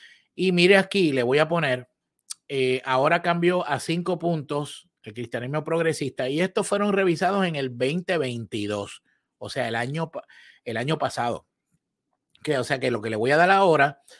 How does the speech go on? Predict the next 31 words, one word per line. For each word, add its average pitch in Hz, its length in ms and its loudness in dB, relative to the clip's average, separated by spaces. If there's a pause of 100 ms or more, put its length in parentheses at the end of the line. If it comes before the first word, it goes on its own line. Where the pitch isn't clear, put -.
(340)
son 170 480 0
estos 156 320 0
cinco 185 340 -2
puntos, 160 640 -2 (480)
eh, 120 960 0
revisados, 131 840 2
prácticamente 165 680 -2
los 156 180 -2
ocho 160 280 0
los 120 120 -4
meten 127 300 -4
en 123 140 -6
cinco, 117 640 -8
¿ok? 107 200 -12
Y 123 120 -2
los 117 160 -4
resumen. 113 520 -6 (640)
Vamos 196 540 2
a 196 100 4
verlo 196 460 4
con 147 240 -2
detenimiento, 107 960 -8 (180)
¿ok? 104 220 -10 (300)
Vamos 127 420 -4
a 180 40 0
verlo 175 280 0
con 165 120 -4
detenimiento. 151 680 -4
De 123 180 4
hecho, 151 240 0
mire, 123 320 -4